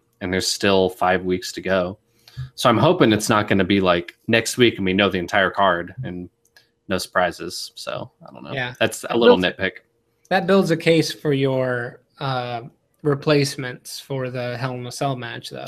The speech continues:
Speaker 1: Right, yeah, there's still, and it's also interesting that, that there's, they announced two matches on,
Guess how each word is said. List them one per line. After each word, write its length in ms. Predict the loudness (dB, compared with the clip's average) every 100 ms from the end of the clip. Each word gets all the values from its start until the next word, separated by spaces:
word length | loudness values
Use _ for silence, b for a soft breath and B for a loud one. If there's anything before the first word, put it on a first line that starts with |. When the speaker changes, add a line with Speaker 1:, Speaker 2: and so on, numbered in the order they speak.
| -14 -18 _ 2
Speaker 1:
Right, 340 | 4 6 4
yeah, 200 | 4 4
there's 180 | 4 0
still, 540 | -2 0 2 2 -2 -4
and 140 | -2
it's 140 | 4 4
also 300 | 4 4 2
interesting 540 | 4 2 2 0 0
that, 120 | 0
that 220 | -4 -6 -2
there's, 540 | -2 0 -4 -8 -14 _ _ b b b b
they 120 | 4
announced 340 | 4 4 0 4
two 120 | 8
matches 520 | 8 8 4 2 2
on, 280 | 0 0